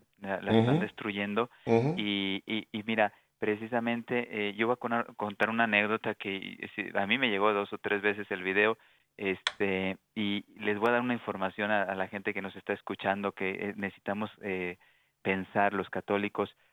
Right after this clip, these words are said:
Speaker 1: Realmente a veces no nos damos cuenta de, de las gracias que Dios nos concede. Era, es, es un, era un minis-, es un ministro todavía de México hablando con los rusos.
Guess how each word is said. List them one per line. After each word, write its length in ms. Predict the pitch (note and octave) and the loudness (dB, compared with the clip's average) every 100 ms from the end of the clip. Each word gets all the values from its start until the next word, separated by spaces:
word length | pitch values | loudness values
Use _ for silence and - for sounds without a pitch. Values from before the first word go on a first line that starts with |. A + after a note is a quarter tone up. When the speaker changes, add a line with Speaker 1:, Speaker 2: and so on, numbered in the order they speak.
| _ | _
Speaker 1:
Realmente 440 | G#2 G#2+ A2 G#2+ G#2+ | 0 2 2 2 2
a 20 | |
veces 220 | G#2 A2 | 2 2
no 100 | A2 | 0
nos 120 | G#2+ | 2
damos 240 | G2+ G#2 - | 2 0 -2
cuenta 360 | G#2+ G2+ G#2 | -4 0 0
de, 140 | G2+ F#2+ | 2 0
de 180 | - | -2
las 220 | F#2 F#2 F#2+ | 2 2 2
gracias 420 | G2 G2+ - G#2 | 0 2 0 -4
que 100 | G2 | -2
Dios 140 | F#2+ | 0
nos 140 | G2+ G2+ | -2 -2
concede. 440 | F#2+ F2 F2+ F2 - - - - _ _ | -4 -2 0 0 -6 -14 -12 -12 _ _
Era, 400 | A2 A2+ A2+ A2+ - | 4 6 6 2 -2
es, 260 | G#2+ G2 - | -2 -2 -4
es 200 | A2+ G2 | -6 -4
un, 360 | A2+ A2 G#2+ G2+ | -2 -2 0 -2
era 200 | G#2+ G#2 | 0 0
un 80 | G#2+ | 0
minis-, 300 | G#2+ G#2 A#2 | 0 0 -2
es 220 | - A2 - | -2 -4 -4
un 120 | A2+ | -6
ministro 480 | F#2 G#2 A#2+ - G2 | -4 -4 -6 -8 -6
todavía 440 | G2+ F#2+ F#2+ G#2 | 0 0 2 0
de 100 | F#2 | -2
México 520 | F#2+ G2+ - - - - _ _ - | -4 -6 -8 -4 -4 -4 _ _ -6
hablando 460 | F#2+ G2 G2+ G2+ | 0 2 2 0
con 200 | G#2 G2 | 0 0
los 120 | F#2+ F#2 | 0 0
rusos. 680 | G#2 A2+ - A2+ - - | 0 0 0 -2 -4 -8